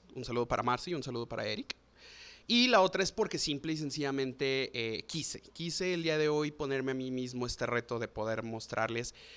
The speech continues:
lo que puedo intentar hacer, ¿no? Ustedes, eh, ustedes dirán y ustedes sabrán si esto les puede causar risa.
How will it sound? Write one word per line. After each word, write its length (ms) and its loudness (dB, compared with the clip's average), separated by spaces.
lo 240 8
que 340 4
puedo 260 6
intentar 500 0
hacer, 260 -8
¿no? 100 -4
Ustedes, 600 2
eh, 320 -2
ustedes 420 -2
dirán 320 6
y 60 4
ustedes 280 -4
sabrán 320 4
si 120 -2
esto 200 -2
les 140 -2
puede 260 0
causar 360 0
risa. 260 0